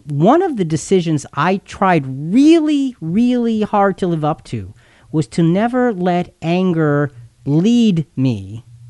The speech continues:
but to use anger as a tool when I thought it was a good tool to use. That meant that when I was angry, it didn't give me permission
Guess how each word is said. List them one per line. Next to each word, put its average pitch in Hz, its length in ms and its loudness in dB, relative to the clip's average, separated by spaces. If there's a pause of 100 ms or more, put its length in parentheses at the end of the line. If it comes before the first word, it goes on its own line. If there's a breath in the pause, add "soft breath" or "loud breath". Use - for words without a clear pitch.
(400)
but 170 200 -2
to - 100 -4
use 202 580 0
anger 170 600 -2
as 170 260 -2
a 143 80 -2
tool 131 760 -2 (300 soft breath)
when 185 420 0
I 175 280 0
thought 190 840 -2
it 170 160 -2
was 151 460 -2
a 151 160 -2
good 190 480 -2
tool 147 320 0
to - 160 -4
use. 143 560 -4 (880 soft breath)
That 165 260 0
meant 208 460 -2 (220)
that 147 180 -2
when 170 240 2
I 226 100 0
was 233 200 0
angry, 196 480 -2
it 135 180 -6
didn't 202 320 -2
give 196 200 2
me 185 200 0
permission 151 800 -2